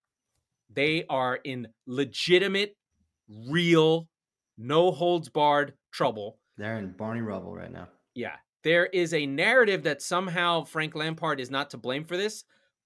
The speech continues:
Speaker 1: Bullshit.
Speaker 2: Get the
Speaker 1: When he
Speaker 2: fuck
Speaker 1: took
Speaker 2: outta
Speaker 1: this
Speaker 2: here.
Speaker 1: team, they were not in the relegation zone, and they are now.
Speaker 2: You got
Speaker 1: Okay?
Speaker 2: six games to go. How you haven't given him his walking papers
Speaker 1: <laughs>
Speaker 2: after that display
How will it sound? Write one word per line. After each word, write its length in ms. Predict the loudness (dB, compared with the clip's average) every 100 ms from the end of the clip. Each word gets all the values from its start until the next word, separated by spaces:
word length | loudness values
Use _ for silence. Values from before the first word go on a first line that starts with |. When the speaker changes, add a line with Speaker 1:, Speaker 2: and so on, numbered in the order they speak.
| -6
Speaker 1:
Bullshit. 540 | 0 0 0 -2 -4 -6 _
Speaker 2:
Get 160 | -6 -4
the 80 |
Speaker 1:
When 160 | -2 -2
he 60 | -2
Speaker 2:
fuck 100 | 2
Speaker 1:
took 160 | 2 2
Speaker 2:
outta 60 |
Speaker 1:
this 160 | -2 -2 2
Speaker 2:
here. 120 | 4
Speaker 1:
team, 340 | 4 2 0 -8 _ _ _ -2
they 160 | 2
were 160 | 4 6
not 280 | 8 8 6
in 100 | -2
the 80 | -2
relegation 540 | 0 0 -2 -6 -8 -8
zone, 360 | -8 -8 -10 -14 _ _
and 180 | -6 2
they 120 | 2
are 220 | 4 4 4
now. 280 | 4 2 -2 _ _ _
Speaker 2:
You 140 | -4
got 160 | 0 0
Speaker 1:
Okay? 240 | 0 0
Speaker 2:
six 260 | 2 2 0
games 360 | -2 -2 -2 -4
to 80 |
go. 280 | -4 -4 -8 -16 _
How 440 | 0 4 6 4
you 280 | 0 -2 -4
haven't 580 | -4 0 2 2 -2 -6 -16 _ _ _
given 260 | 2 2 2
him 180 | -2 -2
his 220 | -2 -2
walking 340 | -4 -6 -6 -8
papers 640 | -8 -10 -10 -12 -16 -20 _ _ _ _ -20
Speaker 1:
<laughs> 560 | -20 -20 -20 _ -2 4
Speaker 2:
after 380 | 6 6 4
that 760 | 2 4 4 4 2 -2 -18 -10
display 960 | -8 -6 -6 -8 -4 2 2 2 -2 -8